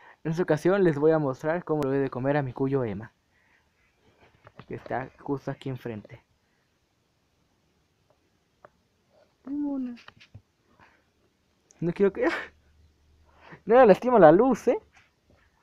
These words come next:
Bueno, le, ¡ay! Se está limpiando, se está limpiando, se está, se está limpiando, se está limpiando. <laughs> Qué cosa más bonita. Bueno, le voy a dar lechuga y zanahoria. Eh, no, no le voy a dar, pues, porque ahorita no le toca.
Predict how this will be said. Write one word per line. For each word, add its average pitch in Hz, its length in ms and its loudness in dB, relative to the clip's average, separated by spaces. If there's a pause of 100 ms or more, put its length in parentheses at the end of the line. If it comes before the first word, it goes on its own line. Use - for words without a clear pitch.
(280)
Bueno, 131 300 -6
le, 143 100 -12
¡ay! - 400 -14 (320)
Se 554 140 -18
está 587 180 0
limpiando, 554 300 2
se 466 80 0
está 539 140 -6
limpiando, 523 340 -8
se 508 60 -20
está, - 140 -12 (600)
se - 80 -20
está - 100 -4
limpiando, 605 380 -12
se 679 180 -20
está 659 140 -18
limpiando. 622 560 -16 (1900)
<laughs> - 40 -20
Qué - 80 -20
cosa 160 240 -4
más 139 140 -4
bonita. 120 340 -12 (260)
Bueno, 127 280 -8 (340)
le 180 80 0
voy 220 140 6
a 233 80 8
dar 220 160 8
lechuga 202 560 2 (580)
y 147 60 -10
zanahoria. 113 580 -6 (360)
Eh, 233 120 8
no, 233 160 2
no 208 100 0
le 196 60 0
voy 180 160 -2
a 165 100 0
dar, 165 220 -6
pues, 113 320 -16
porque - 280 -18
ahorita 117 220 -10
no 117 100 -10
le 104 120 -12
toca. - 280 -18